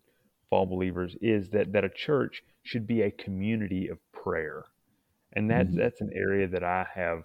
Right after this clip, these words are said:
Speaker 1: talked about with, with people, and I've emphasized and tried to emphasize in different ways in the past. How d-, would you say that, that a church should be, and what does it look like to be a community of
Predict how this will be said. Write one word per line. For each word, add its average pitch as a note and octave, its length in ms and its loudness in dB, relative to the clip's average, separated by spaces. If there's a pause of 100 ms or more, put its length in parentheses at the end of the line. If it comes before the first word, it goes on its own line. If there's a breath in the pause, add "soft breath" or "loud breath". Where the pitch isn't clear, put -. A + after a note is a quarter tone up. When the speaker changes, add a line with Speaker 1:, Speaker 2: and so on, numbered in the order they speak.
(440)
Speaker 1:
talked - 320 -2
about F#2 440 -2
with, F2+ 240 -8
with F2 220 -12
people, F#2 540 -4
and F#2 140 -8
I've E2+ 220 -6
emphasized F#2 720 -6
and E2 180 -14 (220)
tried G#2 240 0
to F#2 60 -2
emphasize F2 400 -8
in E2+ 120 -8
different - 300 -10
ways E2 420 -6 (420)
in G#2 160 -2
the F2 60 -6
past. D#2+ 500 -8 (1080)
How F3+ 520 -4
d-, G#2+ 80 -6
would G2 240 -2
you A2+ 160 0
say F#2 320 -2 (160)
that, F#2+ 160 -6
that F2+ 100 -2
a F2 100 -4
church - 640 -4 (360)
should F#2 340 -6
be, F2 480 -4
and G2 160 -6
what B2+ 160 2
does G#2+ 140 -4
it - 100 -4
look G#2 280 0
like E2+ 300 -2
to - 80 -10
be F#2 180 -4
a E2 100 -6
community F2 640 -6
of D2+ 80 -12